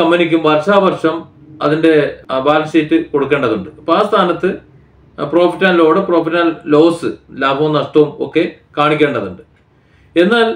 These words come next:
Exalogic ഇത് കാണിച്ചിട്ടുണ്ടാവില്ല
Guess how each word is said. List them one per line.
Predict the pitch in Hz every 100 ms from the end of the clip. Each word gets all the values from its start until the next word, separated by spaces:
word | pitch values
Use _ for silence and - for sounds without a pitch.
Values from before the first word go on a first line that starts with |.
| - - 165
Exalogic | 156 - 240 240 196 180 180 190 - _ _ _ _ - 165
ഇത് | 202 170
കാണിച്ചിട്ടുണ്ടാവില്ല | 160 185 185 180 165 160 160 165